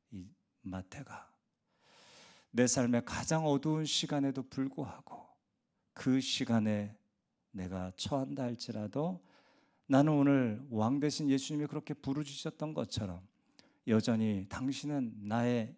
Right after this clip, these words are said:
엘이십니다. 여전히 당신은 나의 하나님이십니다. 여전히 당신은 나에게 주이십니다.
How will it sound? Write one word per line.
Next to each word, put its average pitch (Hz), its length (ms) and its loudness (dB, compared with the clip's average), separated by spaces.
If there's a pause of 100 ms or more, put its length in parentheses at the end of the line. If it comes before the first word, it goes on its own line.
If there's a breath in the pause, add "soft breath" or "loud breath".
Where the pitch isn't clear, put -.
엘이십니다. 135 1120 -6 (880 loud breath)
여전히 151 380 6
당신은 139 480 0
나의 110 280 0
하나님이십니다. 151 1160 -12 (840 soft breath)
여전히 175 400 6
당신은 156 360 0
나에게 123 360 -2
주이십니다. - 1000 -6